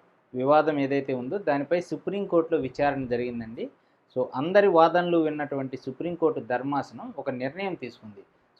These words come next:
So, ఆ నిర్ణయం ఏంటంటే, స్వతంత్ర సిట్టుని ఏర్పాటు చేసింది, స్వతంత్ర దర్యాప్తు సంస్థని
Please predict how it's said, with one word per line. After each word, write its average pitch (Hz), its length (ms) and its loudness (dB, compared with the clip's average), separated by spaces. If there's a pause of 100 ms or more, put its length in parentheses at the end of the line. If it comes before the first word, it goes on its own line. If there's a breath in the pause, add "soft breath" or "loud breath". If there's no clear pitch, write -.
So, 147 80 0
ఆ 127 160 2
నిర్ణయం 165 500 0
ఏంటంటే, 131 400 -4
స్వతంత్ర 208 640 0
సిట్టుని 185 460 -4
ఏర్పాటు 139 400 -2
చేసింది, 110 320 -12 (280)
స్వతంత్ర 180 500 -2
దర్యాప్తు 165 600 2
సంస్థని 160 600 -6